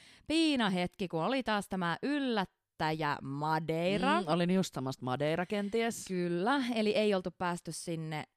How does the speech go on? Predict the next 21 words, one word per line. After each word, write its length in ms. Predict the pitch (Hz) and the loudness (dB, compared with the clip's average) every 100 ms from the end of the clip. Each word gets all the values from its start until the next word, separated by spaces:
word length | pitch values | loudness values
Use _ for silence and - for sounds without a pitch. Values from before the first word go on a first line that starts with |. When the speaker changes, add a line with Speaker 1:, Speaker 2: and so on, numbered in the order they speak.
| _ | _
Speaker 1:
laskeutumaan 840 | 180 202 202 - 170 143 143 135 135 | -4 2 2 0 -2 -2 -2 -6 -4
aikataulussa 840 | 151 143 139 127 120 107 - - 139 - _ _ _ _ _ _ | -2 -2 -4 -4 -4 -4 -8 -8 -10 -12 _ _ _ _ _ _
Madeiralle, 640 | 208 262 262 226 220 214 214 - - - | -2 2 2 0 0 0 -2 -6 -20 -4
joten 220 | 190 185 | 0 2
lähdettiin 340 | 185 180 160 151 | 2 0 -2 -2
sieltä 220 | 190 160 | -2 -4
tietenkin 340 | 131 131 127 | -6 -8 -4
myöhässä. 640 | 196 294 247 196 - 196 - | 0 2 2 0 -2 -2 -2
Ja 120 | 151 | -2
sit 140 | 165 175 | -2 -4
kun 100 | 180 | -6
tää 260 | - 214 208 | -2 0 0
oli 220 | 175 165 | 0 -2
se 140 | 156 156 | -2 -6
päivä, 480 | 156 135 135 143 143 | -4 -4 -4 -6 -10
mikä 260 | - 151 170 | -10 -4 -2
on 160 | 170 170 - 151 175 | -2 -4 -8 -6 2
valmiiksi 720 | 240 233 185 160 147 - 160 | 2 4 0 -2 -6 -8 -6
aikataulutettu 920 | 156 151 147 139 131 131 135 - 139 139 - - - | -2 -2 -4 -4 -4 -6 -8 -8 -8 -8 -14 -20 -4
henkilökunnalle 840 | 214 220 202 165 175 160 151 156 151 _ | 0 2 0 0 -2 -2 -2 -2 -2 _
aivan 580 | - 226 190 165 156 139 | 0 0 0 -2 -2 -4